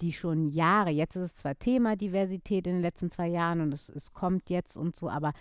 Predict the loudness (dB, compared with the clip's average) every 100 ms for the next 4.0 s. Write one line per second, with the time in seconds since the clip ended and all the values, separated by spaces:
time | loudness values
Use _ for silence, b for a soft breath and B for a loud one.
0 | B B 0 2 6 6 4 2 0 2
1 | 0 -2 -2 -2 -2 -4 -2 0 2 4
2 | 4 4 2 -2 -4 -4 -4 -2 -2 -4
3 | -4 -4 -4 -6 -4 -2 -2 -2 -2 -2